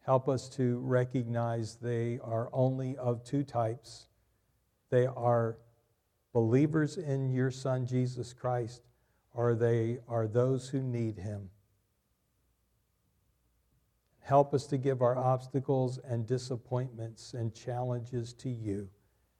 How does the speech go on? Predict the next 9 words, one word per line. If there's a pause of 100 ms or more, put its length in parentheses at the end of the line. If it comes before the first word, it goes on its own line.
(300)
and
stand
back
and
see
what
you
will
do.